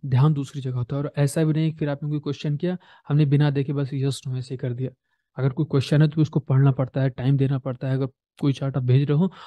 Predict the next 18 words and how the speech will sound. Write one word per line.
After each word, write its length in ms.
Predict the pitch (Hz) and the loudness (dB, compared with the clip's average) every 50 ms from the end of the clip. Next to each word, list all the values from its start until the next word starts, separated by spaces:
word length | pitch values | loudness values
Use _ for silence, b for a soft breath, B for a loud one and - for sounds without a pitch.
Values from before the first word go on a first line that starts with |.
| B B | B B
तो 60 | - 143 | -2 0
चार्ट 280 | - - 135 139 147 | 2 2 2 2 2
को 80 | 147 139 | 0 -2
पूरा 340 | - 151 147 151 156 143 - - 156 - - | -2 0 2 2 2 0 -2 -6 -12 -10 -4
रीएनालाइज 760 | 151 135 131 131 165 185 196 175 156 147 143 143 143 131 - | -2 0 4 6 6 6 6 6 4 2 2 0 0 -2 -2
करना 260 | - 139 123 127 131 | -4 -4 -2 -2 -2
पड़ता 320 | 127 - 131 123 - - 123 | -2 -4 -8 -12 -10 -10 -10
है। 80 | 120 120 - | -10 -2 0
हो 60 | 143 139 | 2 2
सकता 280 | - 143 131 - 147 | 2 0 -2 -4 -4
है 60 | 131 | -2
एक 160 | 131 139 143 135 | -2 -2 -2 0
बार 120 | 143 139 | 0 -2
या 60 | 143 | 0
दो 160 | 135 131 135 | 0 -2 -2
बार 120 | 131 135 131 | -2 -2 -2
एनालाइज 280 | 127 123 123 127 127 | -4 -4 -4 -6 -6
करें 180 | - - 123 131 | -8 -10 -10 -12